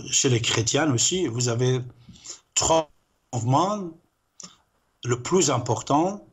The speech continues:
euh, trois branches, euh, chrétiennes. Vous avez, euh, les catholiques, vous avez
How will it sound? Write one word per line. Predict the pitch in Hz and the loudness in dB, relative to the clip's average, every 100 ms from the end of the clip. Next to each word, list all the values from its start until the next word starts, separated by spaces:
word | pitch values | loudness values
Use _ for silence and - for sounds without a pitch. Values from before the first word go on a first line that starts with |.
| _ _ _ - 127 | _ _ _ -12 -4
euh, | 117 113 107 107 110 | 0 2 2 0 0
trois | - 143 135 | 0 2 2
branches, | 123 156 170 131 - - - _ _ _ _ _ - | 2 2 2 2 0 -4 -10 _ _ _ _ _ -8
euh, | 120 107 - - | -4 -4 -6 -6
chrétiennes. | - 110 - 127 165 196 131 | -4 -2 -2 0 0 0 -4
Vous | 123 127 | -4 -2
avez, | 117 135 131 123 - - - - | 0 0 0 -4 -14 -20 -20 -10
euh, | 123 | -4
les | 113 117 | -2 0
catholiques, | 127 123 131 120 202 - - - _ _ | 0 2 2 4 2 -2 -10 -20 _ _
vous | 131 127 | -4 -2
avez | 117 135 131 117 | 0 0 0 -2